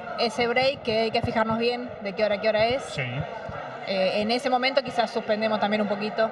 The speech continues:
Speaker 2: Sí, podemos ca-, ir haciendo
Speaker 1: Eh.
Speaker 2: cortecitos. Hola, Clau. Sí,
Speaker 1: ¿Pasa?
Speaker 2: no pasa nada. Estamos, esto es
Speaker 1: No,
Speaker 2: en
Speaker 1: no,
Speaker 2: es
Speaker 1: vení, vení.
Speaker 2: podés,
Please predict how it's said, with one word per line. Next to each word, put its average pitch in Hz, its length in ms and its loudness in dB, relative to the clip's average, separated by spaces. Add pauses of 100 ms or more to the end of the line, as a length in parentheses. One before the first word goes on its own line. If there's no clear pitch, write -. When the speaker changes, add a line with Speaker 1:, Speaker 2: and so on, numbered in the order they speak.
Speaker 2:
Sí, 151 260 2
podemos 139 300 2
ca-, 135 180 0
ir 143 180 2
haciendo 143 360 4
Speaker 1:
Eh. 151 80 0
Speaker 2:
cortecitos. 175 640 -2 (760)
Hola, 131 280 2
Clau. 143 280 4 (1900)
Sí, - 100 -2
Speaker 1:
¿Pasa? 339 120 4
Speaker 2:
no 571 400 2
pasa 160 200 -2
nada. 160 200 -4
Estamos, 190 380 2
esto 190 200 -4
es 208 140 -6
Speaker 1:
No, 311 140 4
Speaker 2:
en 359 120 2
Speaker 1:
no, 302 400 4
Speaker 2:
es 196 80 -4
Speaker 1:
vení, 294 260 2
vení. 359 180 2 (180)
Speaker 2:
podés, 165 320 0